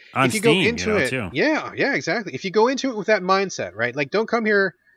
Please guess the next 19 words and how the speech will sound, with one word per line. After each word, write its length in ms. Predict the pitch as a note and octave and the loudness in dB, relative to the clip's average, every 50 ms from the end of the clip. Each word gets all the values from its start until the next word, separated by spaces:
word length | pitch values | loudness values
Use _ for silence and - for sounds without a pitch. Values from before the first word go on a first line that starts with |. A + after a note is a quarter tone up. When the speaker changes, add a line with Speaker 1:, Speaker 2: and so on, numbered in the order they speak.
| _ _ _ - | _ _ _ -6
Speaker 2:
because 260 | F3+ - G#3+ F#3 - | -2 2 2 2 2
you 80 | F#3+ F#3 | 2 2
wanna 140 | F3+ F3+ D#3 | 0 0 2
kill 220 | - F3+ F3+ E3+ | 4 4 4 4
some 120 | - D#3 | 2 -2
folks 340 | - - C3+ C3 C3 - - | -2 2 2 2 2 0 -6
or 60 | C3 | -10
blow 180 | A#2 B2 C3+ C#3+ | -6 -4 -4 -2
shit 200 | C3 - D#3 C#3+ | -2 -2 0 2
up, 180 | C#3 A2+ G2+ F#2 | 2 0 0 0
right? 180 | A2 A2+ A#2+ | 0 0 0
Like, 140 | B2 B2+ B2+ | 0 -4 -4
you 80 | C#3 C#3 | 0 2
gotta 180 | E3+ F3 F3+ | 2 2 2
know 160 | F3 F3+ F3+ | 2 0 0
what 160 | F3 E3+ E3 - | 0 0 -2 -4
you're 60 | C#3 | -4
getting 200 | D3 C#3 C3+ C#3+ | -4 -2 -2 -4
into. 340 | C#3+ C3+ - A2 F#2 F2 | -6 -8 -10 -14 -14 -14